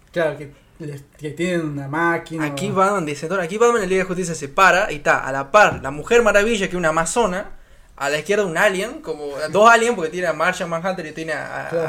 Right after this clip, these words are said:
Speaker 2: a Superman, y lo tiene un, un tipo que controla los peces, entonces, en ese contexto creo que, que, que Batman, eh, también tiene el atractivo ese, ¿no? De, de decir, bueno, este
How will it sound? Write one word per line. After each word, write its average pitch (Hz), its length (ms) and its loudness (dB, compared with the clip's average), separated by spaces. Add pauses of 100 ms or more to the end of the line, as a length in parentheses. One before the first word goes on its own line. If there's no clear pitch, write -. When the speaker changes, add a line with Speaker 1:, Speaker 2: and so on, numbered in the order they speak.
Speaker 2:
a 135 60 -14
Superman, 196 500 -2 (280)
y 151 100 -12
lo 151 100 -4
tiene 196 200 4
un, 175 340 -4 (200)
un 143 180 -14
tipo 190 300 -6
que 151 300 -6
controla 165 280 2
los 156 140 0
peces, 220 240 6
entonces, 165 300 -4 (400)
en 160 180 -2
ese 214 220 0
contexto 175 640 0
creo 185 180 -2
que, 135 580 -10 (560)
que, 135 300 -6
que 143 140 -8
Batman, 170 420 2
eh, 135 160 -8
también 160 360 -4
tiene 160 180 -4
el 143 80 -6
atractivo 151 520 -2
ese, 160 200 -2
¿no? 156 140 0
De, 156 100 2
de 135 100 -4
decir, 139 380 -10
bueno, 143 180 -4
este 147 200 -10